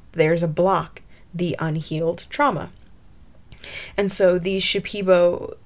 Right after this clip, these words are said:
healers work with the spirit of ayahuasca to call back those parts of your spirit that have fled your body.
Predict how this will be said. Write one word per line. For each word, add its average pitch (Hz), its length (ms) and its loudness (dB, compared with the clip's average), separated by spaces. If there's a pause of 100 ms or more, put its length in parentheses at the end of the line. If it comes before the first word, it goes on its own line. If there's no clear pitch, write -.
(160)
healers 254 720 0 (1120)
work 220 380 4
with 202 140 0
the 190 80 -6
spirit 185 300 2
of 170 60 2
ayahuasca 180 760 -2
to 180 380 -4 (440)
call 233 420 0
back 196 720 -2 (1040)
those 214 340 2
parts 190 320 0
of 175 120 -2
your 165 120 -6
spirit 175 420 -2
that 175 100 -2
have 170 140 -4
fled 170 360 -2
your 165 80 0
body. 160 440 -4